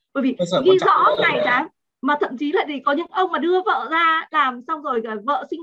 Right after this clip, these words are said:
Speaker 1: con ở ngoài đấy, còn cả giấy khai sinh ở
Speaker 2: Ồ.
Speaker 1: trạm khí tượng Hoàng Sa.
Speaker 2: Wow.
Speaker 1: Còn cái bài
Speaker 2: À,
Speaker 1: chia sẻ.
Speaker 2: à, cảm ơn, cảm ơn chị Bình. Tôi cũng xin nói nốt cái câu này nếu không các bạn phát biểu thêm.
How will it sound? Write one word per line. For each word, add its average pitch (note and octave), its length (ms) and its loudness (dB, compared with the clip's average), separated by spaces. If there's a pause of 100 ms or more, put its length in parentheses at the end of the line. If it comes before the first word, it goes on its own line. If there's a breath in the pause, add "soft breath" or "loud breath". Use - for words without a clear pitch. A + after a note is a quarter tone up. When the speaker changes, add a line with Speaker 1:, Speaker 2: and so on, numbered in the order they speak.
Speaker 1:
con D#4+ 180 2
ở A#3+ 80 -8
ngoài G#3+ 160 -8
đấy, A3 260 -6
còn B3+ 160 -6
cả G3 80 -10
giấy A3 220 -4
khai E4+ 180 -8
sinh F4+ 200 -6 (540)
ở G#3 340 -4
Speaker 2:
Ồ. G3 100 2
Speaker 1:
trạm F#3 100 2 (100)
khí C4+ 120 -20
tượng D#4 160 -18 (280)
Hoàng A3 160 -10
Sa. C#4 220 -10 (720)
Speaker 2:
Wow. - 280 -4
Speaker 1:
Còn B3 180 -6
cái B3+ 80 -6 (300)
bài D4 140 -4
Speaker 2:
À, F#3 220 2
Speaker 1:
chia F3+ 60 2 (100)
sẻ. F#3 80 2
Speaker 2:
à, F3 200 2 (880 loud breath)
cảm F#3 160 -2
ơn, A3+ 160 0
cảm G3 120 -6
ơn A3+ 160 -4
chị A3+ 100 -12
Bình. F3+ 320 -4
Tôi A3 180 0
cũng A#3 100 -12
xin A3 160 -8
nói G3 280 -2
nốt C#4+ 240 2
cái A#3 140 -10
câu A#3 140 0
này F3+ 160 -8
nếu F3+ 120 -8
không A3 140 -12
các A#3 80 -8
bạn A3+ 180 -4
phát A#3 100 -6
biểu F#3+ 200 -8
thêm. A3 220 -2